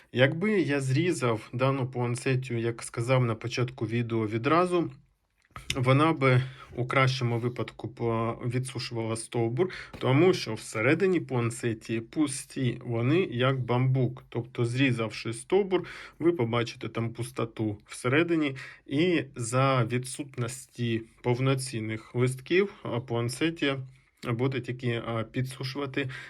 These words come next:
цей стовбур. Тому цього робити не варто. Що необхідно зробити?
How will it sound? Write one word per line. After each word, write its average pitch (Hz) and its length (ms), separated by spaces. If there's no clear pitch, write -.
цей 117 280
стовбур. 113 480
Тому 131 480
цього 165 460
робити 127 420
не 117 120
варто. 107 500
Що 180 380
необхідно 127 560
зробити? 117 540